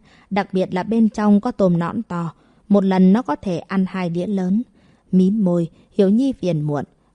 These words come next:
Vậy là có chuyện gì vậy? Lẽ nào thật sự là ghét bỏ cô sao? Lúc này bà nội Phùng mới chú ý tới sự trầm tư của cô. Nhóc con, vốn dĩ bà định nghe ngóng xem hai người có phải đã xảy ra chuyện gì hay không.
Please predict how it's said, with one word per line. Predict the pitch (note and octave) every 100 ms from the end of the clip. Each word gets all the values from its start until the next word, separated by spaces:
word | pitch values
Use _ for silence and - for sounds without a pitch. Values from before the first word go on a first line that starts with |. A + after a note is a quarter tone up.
| -
Vậy | F3 F3 E3+ E3 -
là | E3+
có | F3 C4+ -
chuyện | G3 -
gì | F3+ D3+ -
vậy? | C#3 D#3 _ _ _ -
Lẽ | C4+
nào | C#4+ G3 F3
thật | F3 F#3
sự | - F3+ E3+ - -
là | F3+
ghét | F3 C4+ -
bỏ | F#3 E3
cô | - F#3+ F#3 F3+
sao? | F3+ F3 - _ _ - _ -
Lúc | C#4+ D#4
này | F#3+ F3 E3+
bà | F#3 F3
nội | F3+ F3 -
Phùng | F3+ E3+
mới | F3+ A3+
chú | A#3
ý | A3+ A#3+
tới | - G#3+ G#3 C4+ D#4+
sự | - F3+
trầm | G3 F3+
tư | F3 B3
của | G#3+ F3
cô. | D#3+ F3+ F#3 - _ _ _ _ -
Nhóc | F3+ G3+ -
con, | E3+ D#3+ - _ _ _ -
vốn | F#3 G#3+
dĩ | G3+ F#3 G3+ G3
bà | F#3
định | F3 F3 G#3
nghe | A3
ngóng | G#3 G3+ G3 B3 D4+
xem | - B3
hai | A#3+ G#3+
người | F3 E3+ E3
có | C4
phải | - F3+ E3
đã | A#3
xảy | - F3+
ra | F3 B3+
chuyện | - F3 D#3+
gì | E3+ D#3+
hay | G#3 G3+
không. | - F#3+